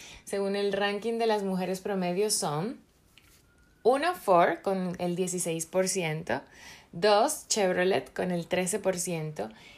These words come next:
y tres, Porsche, o Porsche, con el once por ciento. Las mujeres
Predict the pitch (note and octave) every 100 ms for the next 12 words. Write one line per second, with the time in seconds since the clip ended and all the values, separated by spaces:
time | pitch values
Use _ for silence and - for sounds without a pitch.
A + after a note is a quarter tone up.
0 | - - C4+ - C4+ D4 G#4 - - -
1 | _ - G#3 E3+ - - - - _ _
2 | _ _ - - F3+ - D3 B2+ - -
3 | - - _ _ _ - F#3+ F3+ - G#3+
4 | A#3 C4 C4+ B3+ A3 - - - - -
5 | _ _ - - - - - A3 A3+ A3+
6 | A3+ A#3+ C#4